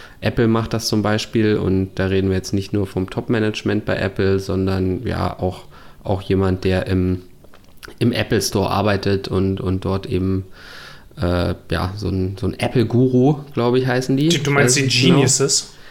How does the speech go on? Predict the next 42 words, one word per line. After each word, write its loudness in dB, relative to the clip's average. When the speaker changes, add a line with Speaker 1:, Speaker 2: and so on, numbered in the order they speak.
Speaker 1:
Die 4
Geniuses, 2
ja, 4
also 0
auch 0
die 2
Geniuses, 2
die, 2
die -6
kriegen 2
da, 2
kriegen 0
da 2
auch, -2
äh, 0
Speaker 2:
<laughs> -4
Speaker 1:
jährlich 2
ihre 2
Shares. 0
Speaker 2:
Ich -6
bin 0
ja 4
Speaker 1:
Äh, 2
Speaker 2:
großer 6
Speaker 1:
Guru 8
ist, 4
Speaker 2:
Apple-Fan, 6
Speaker 1:
glaub 2
ich, -2
Speaker 2:
aber 2
Speaker 1:
ich, -2
Speaker 2:
die, -2
die -
Geniuses 2
kann 0
ich 2
nicht 2
ernst 0
nehmen, -2
tut -8
mir -2
leid. 0